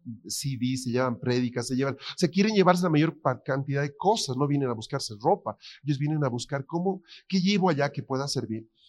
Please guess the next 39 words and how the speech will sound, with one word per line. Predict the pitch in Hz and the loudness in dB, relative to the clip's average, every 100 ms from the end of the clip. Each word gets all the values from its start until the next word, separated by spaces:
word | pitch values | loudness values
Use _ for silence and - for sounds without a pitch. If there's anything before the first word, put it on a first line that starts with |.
| - _ - | -20 _ 6
Y | 170 | 8
allá | 151 170 | 8 6
lo | 175 | 6
dan | 151 151 | 4 4
y | 147 | 4
lo | 135 | 2
multiplican. | 127 143 123 156 180 | 0 0 0 0 0
Y | 185 | 4
luego | 233 311 | 4 6
me | 269 | 4
empiezan | 190 214 220 190 | 2 0 0 2
a | |
escribir, | 170 - 147 143 214 139 92 | 0 -2 -6 -4 -2 -4 -6
¿ah? | 139 170 | -10 -6
Me | 135 120 | -6 -4
llaman. | 123 127 131 131 127 - - | -2 -2 -4 -10 -16 -20 -6
Ayer | 131 143 | -2 0
me | 143 | 2
llamaba | 135 123 123 135 | 2 2 2 2
un | 139 | -2
pastor | 120 - 131 | -4 -4 -4
a, | 123 110 | -2 -4
muy | 123 131 | -6 -6
temprano | 127 110 123 | -6 -4 -4
y | 120 | -4
me | 110 | -4
decía, | 110 127 | -6 -10
"Pastor, | 117 110 - 120 | -10 -10 -8 -8
gracias | 110 110 120 117 - | -6 -6 -6 -8 -10
por | 110 | -12
todo | - 123 | -6 -6
lo | 123 | -6
que | 110 | -10
ustedes | - 113 | -8 -8
nos | 110 113 | -8 -10
han | 107 | -8
dado | 123 117 107 | -6 -8 -8
desde | 107 | -10
Bogotá". | 101 101 101 120 | -10 -10 -10 -8